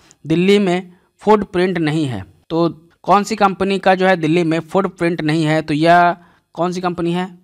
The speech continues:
बीएसएनएल, बीएसएनएल कंपनी का जो है फुटप्रिंट दिल्ली में नहीं है, ऑप्शन नंबर बी यहाँ पे हट जाएगा।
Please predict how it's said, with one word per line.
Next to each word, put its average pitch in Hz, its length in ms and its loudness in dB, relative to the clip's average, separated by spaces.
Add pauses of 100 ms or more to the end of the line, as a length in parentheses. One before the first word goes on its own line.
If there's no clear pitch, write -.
बीएसएनएल, 156 1080 0
बीएसएनएल 185 400 -2
कंपनी 170 440 -2
का 175 120 0
जो 160 120 0
है 156 280 0
फुटप्रिंट 175 520 -4
दिल्ली 143 280 -2
में 151 160 -2
नहीं 139 200 -2
है, 156 140 0
ऑप्शन 135 280 -4
नंबर 131 240 -4
बी 151 140 -2
यहाँ 151 140 0
पे 143 80 0
हट 139 100 -2
जाएगा। 139 280 -4